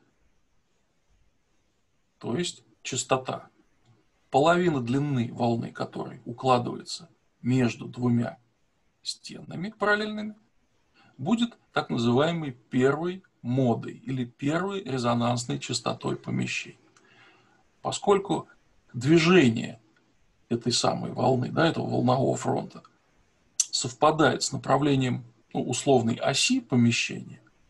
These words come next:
то такие моды названы аксиальными, то есть осевыми модами. Так. И, собственно, первый, да, вы м-, м-, мо-, можете вполне,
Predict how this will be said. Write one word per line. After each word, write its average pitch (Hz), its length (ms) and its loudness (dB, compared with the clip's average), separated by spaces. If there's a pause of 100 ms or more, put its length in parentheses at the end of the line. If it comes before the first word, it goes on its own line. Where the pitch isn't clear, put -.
(400)
то 127 160 0
такие 165 600 -2 (2000)
моды 165 560 4 (100)
названы 180 800 -2 (200)
аксиальными, - 840 0 (120)
то - 80 -10
есть - 200 -8
осевыми 127 640 0 (560)
модами. - 400 -10 (2250)
Так. - 460 -14 (1500)
И, 214 80 0
собственно, 139 360 0
первый, 165 380 4
да, 143 160 4
вы 123 80 2
м-, 123 140 2
м-, 135 140 0
мо-, 135 320 4
можете 139 440 2
вполне, 127 560 0